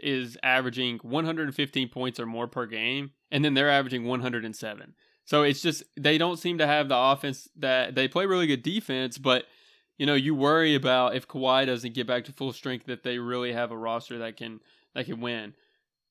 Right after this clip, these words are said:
There's gonna be some other teams we talk about, I think, later, so we won't go through all of them, but the big one that we haven't mentioned is obviously the Golden State Warriors. And I know this has been talked about a lot early on.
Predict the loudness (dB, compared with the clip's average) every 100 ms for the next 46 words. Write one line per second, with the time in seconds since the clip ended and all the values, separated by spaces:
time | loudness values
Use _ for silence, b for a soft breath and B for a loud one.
0 | _ _ _ _ _ -2 -2 0 0 0
1 | 2 2 2 0 -2 -2 0 2 4 4
2 | 4 -4 0 2 2 0 0 0 0 0
3 | 0 0 -2 -2 -2 0 2 0 -4 0
4 | -2 -2 -6 0 2 2 2 2 2 2
5 | 6 6 4 -2 -2 -2 -6 -12 -14 -18
6 | -6 -4 0 2 2 -2 -6 -6 -4 -6
7 | -6 -10 -10 -12 -14 -18 -20 _ b b
8 | 0 4 6 6 4 -2 -2 -4 -4 0
9 | 0 0 2 2 2 -2 -2 2 2 2
10 | 0 0 0 2 2 0 -2